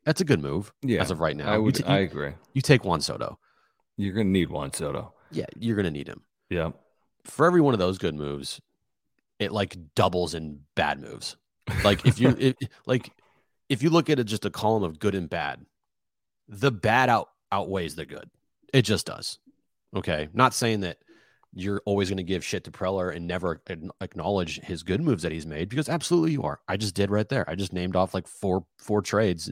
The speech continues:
Speaker 1: that has been made by him in the last two years that have been good. Oh, by the
Speaker 2: Mm-hmm.
Speaker 1: way, another good trade, Joe Musgrove. Another
Speaker 2: Great
Speaker 1: good trade.
Speaker 2: trade.
Speaker 1: Another great, another good trade,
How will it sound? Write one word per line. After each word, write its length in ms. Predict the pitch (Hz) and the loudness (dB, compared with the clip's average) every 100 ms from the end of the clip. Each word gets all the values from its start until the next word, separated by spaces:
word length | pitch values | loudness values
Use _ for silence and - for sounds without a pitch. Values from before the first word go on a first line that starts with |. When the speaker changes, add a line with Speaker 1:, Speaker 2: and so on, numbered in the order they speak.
| - | -4
Speaker 1:
that 140 | 95 - - | -2 -2 -6
has 180 | 92 85 | -6 -4
been 200 | 87 87 | -4 0
made 180 | 120 123 | 2 2
by 120 | 78 | 0
him 220 | 80 82 | -2 -6
in 60 | 113 _ _ - | -8 _ _ -8
the 80 | 95 | -4
last 200 | 87 87 | -4 -4
two 140 | - | -2
years 280 | 95 143 104 | 0 0 0
that 60 | 95 | 0
have 60 | |
been 100 | 107 | 0
good. 260 | 110 82 - _ _ - | 2 0 0 _ _ 0
Oh, 140 | 143 | 2
by 160 | 104 104 | 4 4
the 60 | 98 | 2
Speaker 2:
Mm-hmm. 60 | |
Speaker 1:
way, 60 | 92 | 0
another 240 | 90 95 | 0 0
good 160 | 85 85 | -2 -4
trade, 280 | - 78 73 _ _ | -4 -6 -6 _ _
Joe 120 | - 76 | -10 -10
Musgrove. 420 | 71 - - - _ _ _ _ _ - | -10 -14 -16 -18 _ _ _ _ _ -4
Another 260 | 113 113 98 | 2 4 6
Speaker 2:
Great 160 | 101 117 | 6 6
Speaker 1:
good 80 | 92 | 4
trade. 40 | |
Speaker 2:
trade. 220 | 73 69 95 _ _ _ | 0 -2 -10 _ _ _
Speaker 1:
Another 200 | 110 107 | 0 2
great, 160 | 104 98 | 2 0
another 240 | 110 113 110 | 2 2 4
good 120 | 101 | 2
trade, 380 | - 95 87 | 2 0 -2